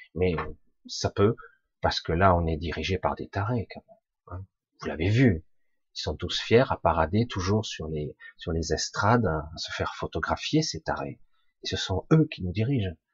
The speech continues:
C'est eux qui nous mènent droit dans le mur, hein, et ça continue. Alors, pourquoi, quelque part, j'inspire, je, je, je ne m'appuie pas là sur, euh, sur l'information, sur les news. Je m'appuie pas sur ça.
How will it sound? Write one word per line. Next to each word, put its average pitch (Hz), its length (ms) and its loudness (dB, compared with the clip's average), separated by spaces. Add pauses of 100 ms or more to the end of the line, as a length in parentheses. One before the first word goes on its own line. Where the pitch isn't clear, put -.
(180)
C'est - 260 -2
eux 151 80 12
qui - 180 -6
nous 90 80 0
mènent 90 300 4
droit 107 320 4
dans 101 100 4
le 113 80 4
mur, 117 220 0 (400)
hein, 110 160 0 (180)
et - 60 -8
ça - 160 0
continue. 127 440 2 (920)
Alors, 95 320 2 (520)
pourquoi, 131 540 6 (320)
quelque 101 220 2
part, 113 240 8
j'inspire, 110 640 4 (260)
je, - 220 -8
je, - 200 -6
je - 160 2
ne 127 140 12
m'appuie 127 540 6
pas 147 180 8
là 110 160 12
sur, 92 360 2
euh, 85 120 0 (1040)
sur - 200 2
l'information, 95 840 4 (580)
sur - 220 -4
les 87 80 2
news. 90 300 2 (840)
Je - 140 -4
m'appuie 92 300 2
pas 117 160 8
sur - 200 -4
ça. 101 320 4